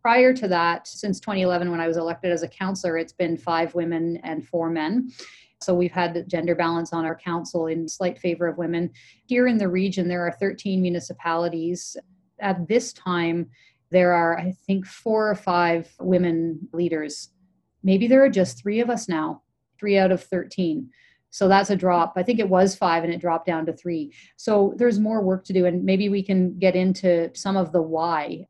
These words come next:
For example, I am the co-chair of the B C Urban Mayors Caucus, which is a group of mayors that represent fifty-five percent of the population of British Columbia, so the big city mayors, and I am the only woman in that group.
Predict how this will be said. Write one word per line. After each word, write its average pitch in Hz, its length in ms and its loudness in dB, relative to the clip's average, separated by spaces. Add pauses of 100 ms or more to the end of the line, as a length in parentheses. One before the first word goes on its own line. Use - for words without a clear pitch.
(120)
For 226 180 0
example, 180 720 2
I 180 160 -2
am 185 440 2
the 180 180 -2
co-chair 190 500 0
of 170 120 0
the 175 60 2
B 180 160 -2
C 185 200 -4
Urban 175 240 -2
Mayors 175 260 -2
Caucus, 165 460 -6
which 175 180 -4
is 180 160 -2
a 180 60 -4
group 175 280 -4
of 170 240 -4
mayors 175 320 0
that 180 100 -6
represent 175 440 -2
fifty-five 185 500 -4
percent 175 280 -6
of 170 80 -2
the 165 40 -6
population 180 540 -4
of 165 80 -8
British 165 240 -2
Columbia, 170 340 -4
so 175 140 -6
the 170 100 -2
big 165 200 -4
city 190 260 -2
mayors, 160 380 -4 (320)
and 202 100 0
I 202 60 4
am 196 120 4
the 190 120 4
only 190 260 2
woman 165 380 -2 (340)
in 190 140 2
that 160 160 0
group. 165 260 -6